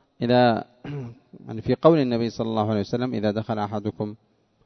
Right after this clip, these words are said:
كان إذا دخل الخلاء قال: "اللهم إني أعوذ بك من الخبث والخبائث"، هل هذا خاص في بناء تدخل فيه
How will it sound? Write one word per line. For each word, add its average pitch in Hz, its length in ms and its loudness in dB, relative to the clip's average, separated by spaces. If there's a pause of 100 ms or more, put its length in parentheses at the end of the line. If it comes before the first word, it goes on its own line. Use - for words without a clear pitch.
(200)
كان 123 200 2
إذا 117 220 2
دخل 120 280 0
الخلاء 110 540 -2 (100)
قال: 113 140 0
"اللهم 110 380 -2
إني 110 480 -4
أعوذ 107 400 2
بك 107 380 -2 (580)
من 110 160 -4
الخبث 107 640 0
والخبائث"، 107 1120 -2 (1000)
هل 139 180 0
هذا 143 200 4
خاص 143 440 -2
في 123 320 0 (840)
بناء 117 380 2 (1160)
تدخل 113 420 2
فيه 110 200 0